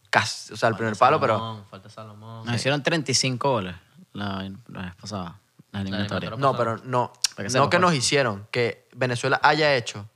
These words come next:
Speaker 3: Ok.
Speaker 2: De
Speaker 1: La
Speaker 3: Ah.
Speaker 1: mitad, la mitad fueron a balón parado.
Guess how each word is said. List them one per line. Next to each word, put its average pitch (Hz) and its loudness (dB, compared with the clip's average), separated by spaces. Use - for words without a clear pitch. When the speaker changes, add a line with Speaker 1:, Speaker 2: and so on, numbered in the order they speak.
Speaker 3:
Ok. 98 -16
Speaker 2:
De 90 -10
Speaker 1:
La 135 6
Speaker 3:
Ah. 160 6
Speaker 1:
mitad, 143 6
la 120 4
mitad 156 4
fueron 135 2
a 139 8
balón 117 4
parado. 110 4